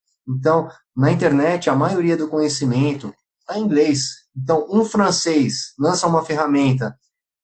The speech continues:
tudo bem, ele pode lançar em francês, mas quem que vai ter acesso?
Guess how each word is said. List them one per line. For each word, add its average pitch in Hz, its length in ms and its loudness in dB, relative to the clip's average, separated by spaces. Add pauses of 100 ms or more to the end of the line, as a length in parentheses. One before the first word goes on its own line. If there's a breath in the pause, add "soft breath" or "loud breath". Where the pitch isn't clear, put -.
(260)
tudo - 160 -10
bem, 285 160 0
ele 165 140 2
pode 131 260 2
lançar 170 320 -2
em 190 40 -10
francês, 220 560 -2
mas 143 220 0
quem 208 180 0
que - 80 -4
vai 165 180 0
ter 156 80 0
acesso? 131 520 -2